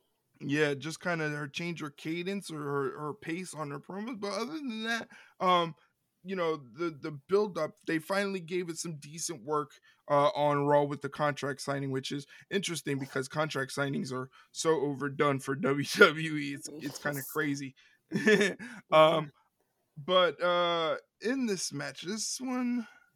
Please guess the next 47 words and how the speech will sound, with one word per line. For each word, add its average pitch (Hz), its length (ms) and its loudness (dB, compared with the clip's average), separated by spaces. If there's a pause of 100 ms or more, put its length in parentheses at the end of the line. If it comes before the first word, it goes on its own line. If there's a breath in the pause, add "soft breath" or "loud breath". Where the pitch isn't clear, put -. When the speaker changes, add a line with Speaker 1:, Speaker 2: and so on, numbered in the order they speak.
(1000 soft breath)
Speaker 1:
this - 220 -8
one's 370 160 -10
kinda 269 300 -2
hard 247 300 -2
to 247 100 -2
pick 240 280 -8
a 233 60 -4
winner 226 380 -2
or 220 80 2
loser. 214 480 -4
There's 156 260 -6
no 196 380 0
Speaker 2:
Yeah. 139 80 -14
Speaker 1:
clear 214 240 -2
cut. 190 320 -4
They 185 140 2
haven't, 190 500 -2
it's 175 180 -4
not 202 160 0
like 170 180 -4
Trish 190 220 0
Stratus 175 480 -4
works 170 240 -4
every 160 240 -2
Monday 160 380 -2
on 151 180 0
Raw, 156 380 -2 (360 soft breath)
you 160 140 -2
know, 151 180 4
where 143 180 2
she's 139 260 -8
fighting 156 380 0
other 147 200 -2
people 147 480 -6
so 147 140 -8
you 147 140 -6
can 143 160 -20
see 151 160 -6
if 143 120 -6
her 143 80 -6
skills 151 400 -6
are - 140 -4
up 139 140 -4
to 135 100 -6
par 143 280 -2
with 139 200 -6
Becky. 147 400 -4